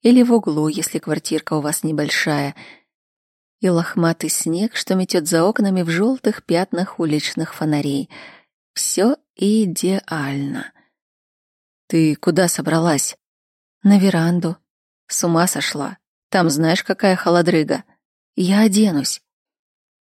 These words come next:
Все же я действительно много выпила, сама не заметив как. Или немного, но тогда мой организм совсем уж слабенький. В кино люди вон как хлещут и ничего.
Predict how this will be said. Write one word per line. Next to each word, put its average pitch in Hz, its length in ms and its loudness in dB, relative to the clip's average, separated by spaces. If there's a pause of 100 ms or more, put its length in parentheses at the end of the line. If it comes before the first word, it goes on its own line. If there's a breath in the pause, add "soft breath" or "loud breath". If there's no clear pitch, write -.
(140)
Все - 200 0
же 190 120 4
я 180 140 2
действительно 170 680 0
много 160 320 0
выпила, 151 580 -4
сама 156 380 0
не 147 100 0
заметив 147 440 -4
как. 151 340 -10 (340 soft breath)
Или 240 240 6
немного, 170 600 4
но 185 200 -2
тогда 220 380 0
мой 208 240 2
организм 175 500 -2
совсем 180 460 0
уж 156 100 -2
слабенький. 151 720 -2 (560)
В - 100 -20
кино 165 380 0
люди 170 320 2
вон 165 300 -2
как - 200 -4
хлещут 156 600 -2
и 143 40 -6
ничего. 143 600 -6